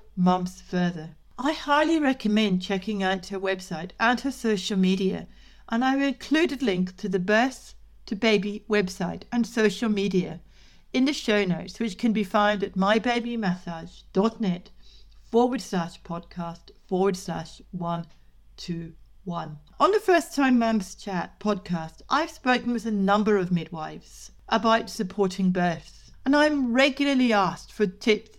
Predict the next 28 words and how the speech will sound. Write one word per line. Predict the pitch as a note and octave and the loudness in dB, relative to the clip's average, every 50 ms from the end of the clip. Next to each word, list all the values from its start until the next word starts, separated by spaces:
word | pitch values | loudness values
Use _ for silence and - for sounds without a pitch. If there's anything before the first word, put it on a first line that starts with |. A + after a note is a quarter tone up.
| - - | 0 4
and | G#3+ A#3+ C4+ C4+ | 6 6 6 4
suggestions | - C4+ A#3 - A3 G3+ F#3+ F3+ - - G3 F#3 F3+ F#3 | -2 -4 -2 2 2 2 2 2 -2 -4 -2 -2 -2 -4
for | - - - F#3+ | -4 -8 -6 -2
mums | F#3+ F#3+ G3 F#3+ F3 D#3+ D#3+ F3 - - - | 0 0 0 0 0 -2 -6 -12 -14 -8 -2
on | F#3 F#3 F3+ | 2 4 4
this | F3+ F3+ F3+ F3+ | 4 4 2 -2
topic. | - - F#3+ F#3+ F#3 F#3 - E3+ E3+ - - - - - | -6 -2 -2 -2 -2 -2 -8 -12 -14 -14 -18 -20 -14 -4
Is | - D4 D4+ - - | 0 0 0 0 2
this | - C4+ E4 F#4 - - | 2 2 2 2 0 -2
an | - C#4 C4+ C4+ | -2 0 2 2
area | A3+ G#3 G3+ G3+ G#3 A3 A3 A3 A3+ A3+ - - - | 4 4 4 2 2 2 0 0 -4 -4 -6 -10 -8
that | G#3+ G3 F3+ F3+ | -8 -6 -2 0
you | F#3+ G3+ G#3+ | 0 2 2
would | G#3+ B3 B3 | 2 0 0
like | A3+ G#3 G3 G#3 - - | 0 0 0 0 -4 -6
to | - - A3+ G#3+ | -6 -2 -2 0
know | F#3+ G3 F#3 F#3 F#3 F#3 | 0 0 0 -2 -2 -2
more | F#3 F3 E3+ E3+ F3+ F#3+ G#3+ A3 | -2 -2 0 2 4 4 4 4
about, | G#3+ F#3+ G3 F3 E3 F3 F#3+ - - - - - - - - - | 2 0 -2 -2 -2 -4 -6 -8 -12 -18 -20 -20 -20 -12 -4 -4
or | - | 0
do | - E4+ | 6 6
you | F4+ | 6
have | F4+ - - | 6 4 0
any | - - C#4 C#4 B3+ | -8 -6 -6 -8 -8
questions | - - - C#4+ C4+ B3+ B3+ - - - G3+ F#3+ F#3 F#3 | -8 -6 0 0 2 0 0 -4 -8 -4 -4 -4 -2 0
relating | G#3+ G#3 G3 G3 G3 F#3 F#3 - F#3 F3 | 0 2 2 2 2 0 0 0 -2 -2
to | F3 - - D#3+ | -2 -4 -10 -10
it? | D#3+ D#3+ D#3+ F3+ | -10 -12 -16 -16